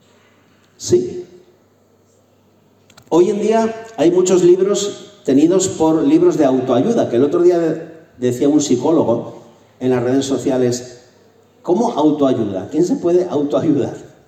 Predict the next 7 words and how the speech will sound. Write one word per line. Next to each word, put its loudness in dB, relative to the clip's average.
Este -4
psicólogo 0
decía, -2
"Eso -2
no -2
tiene 0
sentido. -4